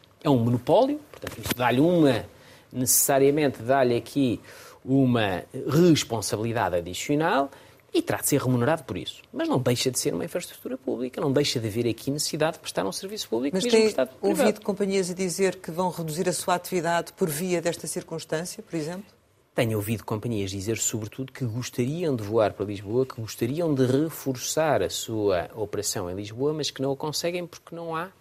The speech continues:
Speaker 1: capacidade nem espaço disponível para eles poderem conciliar, porque tudo isto também tem de ser visto como um puzzle, não é? Sobretudo companhias que não fazem apenas um ponto a ponto,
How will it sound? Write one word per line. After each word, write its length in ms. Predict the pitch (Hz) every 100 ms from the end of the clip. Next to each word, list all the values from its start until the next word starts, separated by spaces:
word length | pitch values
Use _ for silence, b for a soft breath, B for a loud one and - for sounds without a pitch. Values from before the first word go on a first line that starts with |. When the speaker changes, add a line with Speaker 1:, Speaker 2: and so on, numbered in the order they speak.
| _ _ _ _
Speaker 1:
capacidade 800 | - 139 127 - 139 143 151 151
nem 100 | 147
espaço 600 | 135 - 131 127 - - - B B B
disponível 580 | - - 131 139 147 170
para 120 | 160
eles 120 | 160
poderem 380 | - 151 151 165
conciliar, 580 | 156 165 - 202 202 -
porque 180 | - -
tudo 220 | - 120 139
isto 180 | -
também 180 | - 120
tem 140 | 113 120
de 60 |
ser 80 | -
visto 200 | 131 -
como 220 | - 139
um 60 | 151
puzzle, 420 | 143 135 110 107
não 120 | 92
é? 60 | 104
Sobretudo 400 | - 107 - 120
companhias 640 | - 117 123 120 104 92
que 140 | -
não 100 | 110
fazem 400 | 98 117 107 107
apenas 420 | 107 - 117 92 90
um 140 | 90
ponto 280 | 90 87 101
a 20 |
ponto, 440 | - 123 147 -